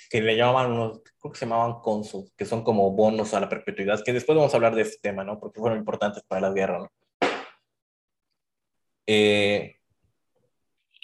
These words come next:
solo que pasaba algo extraño en estas épocas.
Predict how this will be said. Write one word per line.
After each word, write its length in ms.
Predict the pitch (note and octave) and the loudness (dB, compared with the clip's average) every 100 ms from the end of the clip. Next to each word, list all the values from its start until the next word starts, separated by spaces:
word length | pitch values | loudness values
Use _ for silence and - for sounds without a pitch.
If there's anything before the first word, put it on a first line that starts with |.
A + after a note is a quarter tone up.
| - _ _ _ | -2 _ _ _
solo 320 | - F#3+ G#3+ | 4 6 8
que 100 | F3+ | 6
pasaba 320 | C3+ C#3 C3+ | 4 8 8
algo 160 | C#3 C#3 | 8 4
extraño 360 | - B2+ B2+ | 4 2 2
en 80 | B2 | 0
estas 300 | G#2+ G#2+ A2 | -4 -4 0
épocas. 520 | F3+ F#3+ A#2+ - - | 0 2 0 0 -6